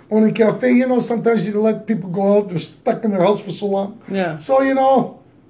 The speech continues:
Speaker 1: "Hey, guys, come out. I'm driving. It's all good," you know. So, seventy-six and,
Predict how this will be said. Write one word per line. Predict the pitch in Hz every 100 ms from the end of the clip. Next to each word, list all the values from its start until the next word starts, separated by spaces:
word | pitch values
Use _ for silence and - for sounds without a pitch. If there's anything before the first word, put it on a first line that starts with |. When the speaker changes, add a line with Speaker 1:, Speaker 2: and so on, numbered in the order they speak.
| _ _
Speaker 1:
"Hey, | 185 214
guys, | 214 208 170
come | - - 196 190
out. | 185 180 170 - - - -
I'm | 202 208
driving. | 185 190 190 185 190 190
It's | 190 190
all | 208 196 151
good," | 143 175 175 175 175 165 - - _ _ -
you | 180
know. | 170 170 214 - - - _ _ _
So, | - 226 214 214 220 185 - - - _
seventy-six | - 220 220 202 - 233 - -
and, | 220 214 208 202